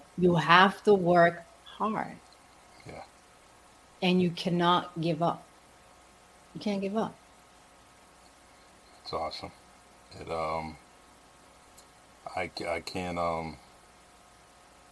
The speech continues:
Speaker 2: I can't disagree with you because it's the truth. It's nothing but the truth. And as you,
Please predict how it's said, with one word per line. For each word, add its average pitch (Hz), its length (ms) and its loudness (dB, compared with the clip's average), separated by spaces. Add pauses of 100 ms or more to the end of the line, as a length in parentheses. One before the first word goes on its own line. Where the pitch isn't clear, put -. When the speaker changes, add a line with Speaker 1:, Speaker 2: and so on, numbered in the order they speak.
(560)
Speaker 2:
I 92 60 -20
can't 82 300 -14
disagree 87 500 -8
with 98 220 -8
you 101 140 -6
because 87 340 -8
it's - 80 -18
the 85 100 -16
truth. - 280 -12 (420)
It's - 180 -20
nothing 87 340 -10
but - 200 -6
the 82 80 -18
truth. - 240 -14 (1080)
And 85 280 -10 (1500)
as 107 260 0
you, 95 280 -6